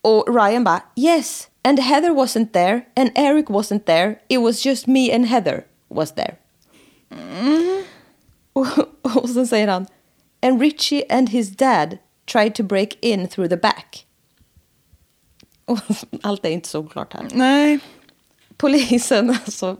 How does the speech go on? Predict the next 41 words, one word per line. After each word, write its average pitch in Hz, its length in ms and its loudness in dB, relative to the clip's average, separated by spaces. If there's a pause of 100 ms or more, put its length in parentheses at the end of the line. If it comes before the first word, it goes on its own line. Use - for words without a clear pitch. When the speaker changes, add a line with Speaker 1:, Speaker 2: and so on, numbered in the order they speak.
Speaker 1:
jag, - 180 -6
förlåt, 185 300 -10
jag 175 100 -8
skrattar, 175 280 -10
men 170 100 -6
polisen 185 420 -4
blir 175 120 -10
så 170 120 -12
jävla 175 360 -8
trött. - 340 -12 (800)
Nu 262 200 2
är 269 120 4
det 254 60 4
helt 240 220 2
plötsligt 208 320 -2
någon 190 100 -2
jävla 175 220 2
Richie 190 600 -2 (320)
med 190 200 -2
faders 143 420 0
man. 139 300 -4 (340)
Som - 240 0
Speaker 2:
Och - 340 -8
med 247 180 2
pil 208 240 4
och 208 80 0
båge. 254 100 0 (180)
Speaker 1:
Som 254 80 0
kom 226 260 2
och 226 120 -4
sköt 214 160 -2
vilt 226 400 0
med 208 120 -2
pil 202 280 -2
och 208 60 -2
båge. 233 540 0
Speaker 2:
Ja. 254 320 2 (1040)
Speaker 1:
Och 208 140 -2
polisen 208 440 2
bara... 156 280 2 (1200)
Alltså, - 180 -4